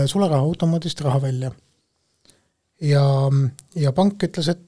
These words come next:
ähm, et meie jaoks, meie jaoks liiga kahtlane lugu. Et, äh,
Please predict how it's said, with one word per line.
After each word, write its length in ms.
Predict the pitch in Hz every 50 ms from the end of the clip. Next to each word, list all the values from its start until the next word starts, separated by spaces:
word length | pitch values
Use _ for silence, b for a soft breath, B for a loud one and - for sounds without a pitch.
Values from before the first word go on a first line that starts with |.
| _ - 180
ähm, 160 | 180 185 190 185 - _ _ - - _ _
et 160 | 202 180 - 208
meie 220 | 214 214 226 220
jaoks, 240 | 208 202 - - - - - 214 - -
meie 160 | 233 240 233
jaoks 180 | 214 202 - -
liiga 160 | 202 170 151
kahtlane 460 | 160 147 - - - 143 139 135 135 139 - - -
lugu. 240 | 143 - - - - - - _ _ _ _ _ _ _ _ _ _ _ _ _ _ _ _ -
Et, 320 | 156 139 131 - _ -
äh, 240 | 156 147 143 139